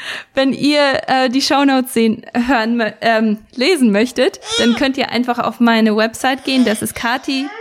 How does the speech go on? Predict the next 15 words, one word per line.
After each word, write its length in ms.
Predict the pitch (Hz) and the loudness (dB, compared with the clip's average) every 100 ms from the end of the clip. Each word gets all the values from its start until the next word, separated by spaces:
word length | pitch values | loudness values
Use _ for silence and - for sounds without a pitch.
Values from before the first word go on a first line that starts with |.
| 466 440 _ _ | -12 -14 _ _
siemens 540 | - 247 247 240 240 - | -4 2 4 4 2 0
punkt 280 | - 220 220 | 0 0 0
com. 180 | - 240 - - - 202 202 - _ | -2 -4 -6 -18 -18 -16 -16 -18 _
Und, 500 | 240 247 247 247 247 - | 0 2 2 2 0 0
ähm, 280 | 233 233 | 2 2
natürlich 420 | 226 254 320 302 - | 2 0 -2 -4 -4
könnt 180 | 262 | -2
ihr 60 | 247 | 0
mich 180 | 226 233 | 0 0
bei 120 | 208 | -4
Instagram 480 | 233 285 302 277 285 | -4 -4 -4 -2 -2
finden, 460 | 294 262 247 247 | -2 -2 2 0
kati 360 | 247 233 226 247 | 0 -2 -4 -2
unterstrich 520 | 240 214 - 220 226 | -2 -2 -4 -6 -4
siemens, 400 | 277 285 285 285 | -4 -2 -2 -4